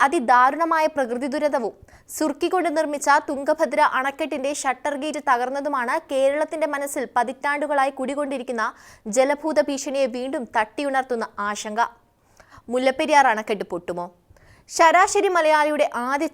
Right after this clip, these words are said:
ചോദ്യം ഇതാണ്. പൊട്ടുമെന്നും ഒരിക്കലും പൊട്ടില്ല എന്നുമുള്ള നൂറുകണക്കിന് വിദഗ്ധ അഭിപ്രായങ്ങൾ ശക്തമായി തന്നെയുണ്ട്.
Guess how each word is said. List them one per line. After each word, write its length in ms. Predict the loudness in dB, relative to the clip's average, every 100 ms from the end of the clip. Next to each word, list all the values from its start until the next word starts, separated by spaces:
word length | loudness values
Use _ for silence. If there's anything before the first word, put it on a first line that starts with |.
| -2
ചോദ്യം 340 | 0 0 -2 -2
ഇതാണ്. 260 | -2 -4 -8 _ _ _ _ _
പൊട്ടുമെന്നും 540 | 2 2 0 0 -2 -2 0
ഒരിക്കലും 440 | 0 0 0 2 2
പൊട്ടില്ല 320 | 0 2 4 4
എന്നുമുള്ള 300 | 2 0 2 2 0
നൂറുകണക്കിന് 720 | -4 -2 -2 -2 -2 -4 -6
വിദഗ്ധ 300 | -2 -4 0 0
അഭിപ്രായങ്ങൾ 640 | 0 -8 0 2 2 -2 -4 -2
ശക്തമായി 500 | -4 -2 -2 0 -2 -4
തന്നെയുണ്ട്. 400 | -4 -6 -8